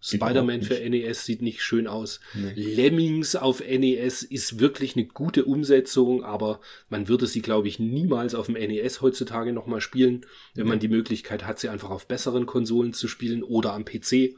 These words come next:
Speaker 2: Krusty's Funhouse sah tatsächlich geil aus auf dem N E S, ist aber einfach das gleiche Spiel wie auf Super Nintendo, haben wir also auch schon mal drüber gesprochen. Ich mag's gern, ich würde aber auch nicht die N-E-S-Variante davon spielen. Mario und Yoshi,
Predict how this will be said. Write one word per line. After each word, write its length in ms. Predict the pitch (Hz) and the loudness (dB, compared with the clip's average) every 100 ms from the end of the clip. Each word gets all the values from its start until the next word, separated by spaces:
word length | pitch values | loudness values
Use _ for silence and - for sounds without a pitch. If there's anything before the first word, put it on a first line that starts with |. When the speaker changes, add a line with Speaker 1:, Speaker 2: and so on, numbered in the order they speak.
| - | -8
Speaker 2:
Krusty's 560 | - 147 - 139 - | -2 0 0 -4 -4
Funhouse 800 | - 151 160 139 139 139 - - _ _ | -2 -2 0 4 6 6 2 -8 _ _
sah 380 | - - 120 127 | -6 -2 0 -2
tatsächlich 800 | - - 113 - 117 - - - | -6 -6 -6 0 0 0 -8 -4
geil 260 | - 113 160 | -2 0 0
aus 180 | 170 165 | 0 -2
auf 140 | 156 | -2
dem 100 | 147 | 0
N 160 | 135 139 | 2 2
E 120 | 131 | 2
S, 280 | 131 131 - | 0 -2 -4
ist 220 | 127 131 | -6 -4
aber 180 | 120 110 | -4 -4
einfach 300 | 107 - 110 | -6 -8 -6
das 340 | 107 - - _ - | -6 -8 -14 _ -6
gleiche 340 | 107 104 113 | -2 0 0
Spiel 300 | - 120 113 | -4 -4 -2
wie 80 | 107 | -2
auf 140 | 90 | -2
Super 240 | - 180 151 | -2 2 2
Nintendo, 480 | 143 135 131 123 - - | 2 2 4 4 2 -20
haben 220 | - 120 110 | -10 -4 -2
wir 100 | 107 | -2
also 200 | 104 - | -4 -2
auch 180 | 135 | -2
schon 140 | - 139 | 0 0
mal 80 | 127 | 2
drüber 260 | 127 123 | 2 2
gesprochen. 540 | 113 - - 113 113 98 - - _ _ | 0 -2 -4 -4 -4 -8 -14 -20 _ _
Ich 220 | - 110 | -10 -6
mag's 380 | 117 107 101 - | -2 -2 -2 -2
gern, 420 | 127 113 131 127 - | -2 2 2 2 -2
ich 180 | - 107 | -12 -4
würde 140 | 113 104 | 0 0
aber 160 | 101 | 0
auch 160 | 101 - | -2 -4
nicht 220 | 104 - | -6 -4
die 100 | 110 | -4
N-E-S-Variante 720 | 101 98 107 - 113 113 110 | -4 -4 -6 -4 -4 -4 -4
davon 280 | 110 104 107 | -4 -4 -6
spielen. 400 | - 113 113 110 | -4 -2 -2 -4
Mario 460 | - 110 160 185 165 | -2 0 4 6 6
und 160 | 151 113 | 6 6
Yoshi, 600 | 131 180 - 151 95 | 6 6 0 -2 -6